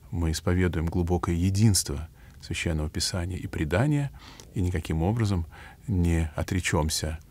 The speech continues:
от предания в связи с тем, что, э, что-либо в нём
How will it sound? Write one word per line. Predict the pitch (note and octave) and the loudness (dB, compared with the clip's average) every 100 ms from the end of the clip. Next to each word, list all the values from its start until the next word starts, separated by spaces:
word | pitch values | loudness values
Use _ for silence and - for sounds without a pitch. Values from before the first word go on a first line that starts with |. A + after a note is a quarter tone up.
| - - - | -20 -18 -6
от | F#2 D2 - - - - | -2 -2 -4 -16 -20 -12
предания | - D#2 D#2 A2 C3+ G2 D#2+ - - | -6 -2 2 2 2 0 -2 -8 -14
в | - | -6
связи | F#2 D#2+ | -2 -2
с | - | -2
тем, | - G#2 C3+ | -2 -2 -2
что, | - - E2+ D#2+ E2 - - - - - | -6 -6 -2 -2 -2 -8 -20 -20 -20 -12
э, | F2+ E2 D#2+ - D3 C#3+ D3+ D#3 | -6 -4 -4 -6 -10 -10 -10 -8
что-либо | - - A2 B2+ A2 G#2 | -4 2 4 4 2 2
в | G2 | 4
нём | G2 F#2+ F2+ - | 4 4 2 -2